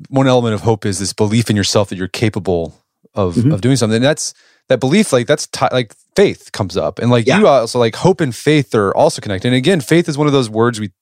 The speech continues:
Speaker 1: typically associate with, with faith and <laughs> with religion and spirituality. But in, in this, in this model of, you know, of how people change. Like, what is faith?
Speaker 2: Yeah. That, so again, this is a real problem that we would think of these things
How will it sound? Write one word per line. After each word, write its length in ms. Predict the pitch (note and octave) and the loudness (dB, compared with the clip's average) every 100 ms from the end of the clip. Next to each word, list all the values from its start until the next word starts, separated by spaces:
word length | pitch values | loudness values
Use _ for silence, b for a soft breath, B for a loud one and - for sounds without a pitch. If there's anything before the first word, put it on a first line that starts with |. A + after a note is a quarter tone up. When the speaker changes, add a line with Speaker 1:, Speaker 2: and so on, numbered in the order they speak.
| - | -8
Speaker 1:
typically 260 | A#2 A#2+ | -2 0
associate 420 | A2 - G#2+ A2+ F2+ | 0 0 -2 -2 -4
with, 220 | F#2 - b b b _ | -6 -10 b b b _
with 120 | F#2 | -6
faith 380 | - A#2+ G2 G#2 | -2 0 2 0
and 100 | A#2 | -2
<laughs> 80 | F#2+ | 0
with 100 | C3 | -2
religion 520 | A#2+ G#2+ B2 G2+ F#2 | 0 0 0 0 -4
and 100 | F#2+ | -4
spirituality. 680 | - G2+ G2 A2 B2 F#2+ F#2 B B B B - | -4 -2 2 2 2 0 -6 B B B B 0
But 180 | D3 | 2
in, 180 | C#3+ C#3+ | 2 0
in 100 | D3 | 0
this, 260 | D3 D3+ - - | 0 -2 -6 -2
in 120 | D3 | 0
this 260 | D#3+ - - - - - - | 0 -2 -10 -16 -20 -20 -6
model 420 | B2+ A2+ G2+ G2+ | 0 2 2 0
of, 200 | G2+ F#2 - | -2 -4 -10
you 100 | G#2+ | -12
know, 160 | F2 - - | -12 -14 -10
of 280 | F#2+ F2+ A2 | -10 -10 -16
how 280 | - A#2+ A2 | -6 -2 -2
people 320 | - B2 G#2 | -4 -8 -8
change. 340 | - C#3+ D3+ | -4 -2 0
Like, 100 | A2 | 0
what 200 | F#2+ B2+ | 0 2
is 240 | B2+ G#2+ - | 2 -2 -4
faith? 500 | - F#2+ E2 - - - | -4 -4 -4 -14 -12 -2
Speaker 2:
Yeah. 80 | G3 | 0
That, 120 | G3+ D#3+ - | 0 -4 -14
so 220 | - G3 | -4 0
again, 420 | F#3+ A3+ A#3 G2 - | 2 2 2 -2 -6
this 180 | C#3 - | -6 -2
is 120 | E3+ | 0
a 100 | F#3 | 0
real 320 | C3+ C#3 D3 | 2 2 2
problem 640 | D3 - G#3 A#3+ G3 F#2+ | -2 -4 -2 -2 -4 -8
that 160 | G2 A2 | -6 -2
we 140 | C#3+ | 0
would 240 | C#3 D3 - | 0 0 -2
think 260 | - A#3 A#3 | -2 0 0
of 120 | F3 | -2
these 240 | D3+ C3+ | -2 -4
things 500 | - C#3+ C3+ C#3 - | 0 2 2 0 -6